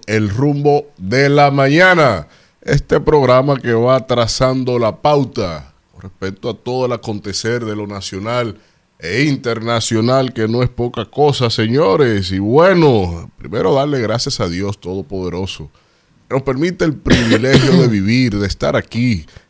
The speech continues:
en pie, con este compromiso sagrado que tenemos cada uno de nosotros, y como la ruleta rueda, rueda y rueda, rodó ayer en el Senado, eh,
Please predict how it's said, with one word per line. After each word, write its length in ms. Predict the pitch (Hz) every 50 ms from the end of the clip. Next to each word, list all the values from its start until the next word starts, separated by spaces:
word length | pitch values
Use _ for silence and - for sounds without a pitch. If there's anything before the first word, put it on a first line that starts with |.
| _ _ _
en 300 | 87 92 92 92 85 78 - _
pie, 540 | - 120 123 139 143 143 135 113 95 80 - - - _ _ _ _ _
con 220 | - 78 95 117
este 240 | 117 113 - 120 104
compromiso 720 | - 110 104 101 - 104 101 98 104 113 113 101 110 104
sagrado 560 | - - 98 98 95 95 101 107 104 104 98 78
que 100 | 92 85
tenemos 540 | - 90 87 95 104 104 98 95 92 - -
cada 340 | - 110 120 120 117 113
uno 320 | 110 120 120 120 117 117 113
de 60 | 117
nosotros, 600 | 123 127 120 151 147 135 117 - - 180 165 127 107
y 80 | 101 95
como 460 | - - - 98 104 104 107 110 104
la 200 | 104 104 98 98
ruleta 800 | 95 101 101 101 120 143 165 170 165 165 - _ 147 131 117 107
rueda, 600 | 107 - 156 175 165 156 143 135 127 123 117 110
rueda 560 | 110 123 151 175 180 170 165 156 165 165 156 143
y 80 | 127
rueda, 540 | 113 123 151 190 208 190 165 151 139 - - - - - _ _ _ _ _ _ - - - _ _ _ 151 143 139 135 139 139 135 131 131 123 120 _ _ _ _ _ _ _ _ _ - - -
rodó 400 | 90 87 90 87 87 90 95 104
ayer 400 | 113 120 117 117 123 139 147 147
en 100 | 139 127
el 140 | 123 117 113
Senado, 640 | 107 - 110 98 110 120 147 160 147 - 123 127 139 131 113 110 107 - - - 107 98
eh, 640 | 95 92 92 90 90 87 87 85 85 82 85 - _